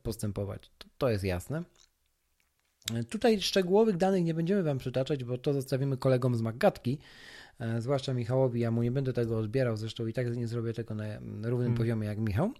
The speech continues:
Speaker 1: ale tak z tego, co ja to rozumiem,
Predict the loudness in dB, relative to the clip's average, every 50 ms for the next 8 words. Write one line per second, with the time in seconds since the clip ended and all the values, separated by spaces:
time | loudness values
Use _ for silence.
0 | -14 -18 -18 -16 -8 0 2 2 4 4 2 0 -2 -8 -20 _ _ -20 -20 -20
1 | -18 -16 -6 2 2 4 4 4 2 2 4 6 6 6 6 6 6 6 6 6
2 | 6 4 4 4 2 -2 -4